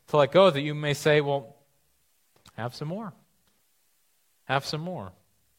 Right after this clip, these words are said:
Th-, that kind of, because this, the secular world, the world that doesn't have God, if, if you were, if, if you were a person who is an atheist,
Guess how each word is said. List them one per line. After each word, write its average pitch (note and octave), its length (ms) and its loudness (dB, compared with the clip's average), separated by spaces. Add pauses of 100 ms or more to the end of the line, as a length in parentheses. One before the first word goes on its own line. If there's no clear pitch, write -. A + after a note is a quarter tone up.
(800)
Th-, C3 140 -12
that F#3 380 2 (300)
kind F#3+ 380 2
of, C3+ 120 0 (420)
because E3 600 4 (480)
this, C#3+ 340 2
the D3 160 -2
secular G3+ 640 4
world, D#3 540 4
the D3 80 0
world D#3 340 2
that C#3+ 160 0
doesn't D3 280 -2
have C3 320 -2
God, C3 420 4 (1040)
if, E3+ 260 2
if - 160 -6
you A#3 160 4
were, A#3 240 4 (100)
if, D#3+ 200 0
if - 180 -12
you A3+ 160 2
were A#3+ 160 8
a F3+ 60 6
person F3+ 460 0
who C#3+ 240 0
is B2+ 160 -2
an B2+ 100 -2
atheist, A2+ 680 -2